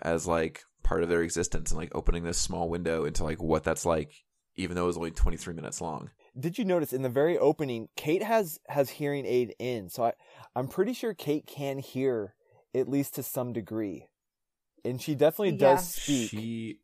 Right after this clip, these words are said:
Speaker 1: she can. I watched
Speaker 2: Yeah,
Speaker 1: the second
Speaker 2: okay, okay.
Speaker 1: episode. Um, she's still very much hearing
Speaker 2: Yes.
Speaker 1: impaired, but the show does an awesome job, um, not visualizing it,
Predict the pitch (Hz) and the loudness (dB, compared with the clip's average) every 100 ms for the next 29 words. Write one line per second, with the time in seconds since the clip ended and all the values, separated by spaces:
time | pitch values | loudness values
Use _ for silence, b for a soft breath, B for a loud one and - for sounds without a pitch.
0 | - - - 123 - 87 80 87 104 117 | -14 -8 -4 0 0 0 -2 -2 0 2
1 | 107 98 - 92 82 - 90 80 78 - | 4 2 0 -2 2 2 2 -4 -6 -12
2 | - 82 80 76 - 107 104 - 113 101 | -10 -8 -10 -12 -10 -4 0 0 0 -2
3 | 90 87 _ - 87 90 87 80 - - | -4 -6 _ -14 -2 -2 0 -4 6 8
4 | - 92 101 98 101 101 117 b b b | 8 6 2 2 2 -2 -4 b b b
5 | b - 82 - - 92 - - 82 104 | b 0 0 4 4 4 -4 -6 -6 -4
6 | 104 90 - - 120 - 85 85 78 78 | -6 -10 -14 -12 -10 -8 -8 -6 -6 -4
7 | 64 147 - _ _ _ - 82 82 82 | -6 -10 -18 _ _ _ -8 -4 -4 -4
8 | 73 67 62 - _ _ _ _ _ - | -6 -10 -14 -20 _ _ _ _ _ -8
9 | 90 127 104 73 73 90 95 95 92 101 | 0 0 -2 -8 -4 0 2 2 0 -2
10 | 98 101 | -2 -4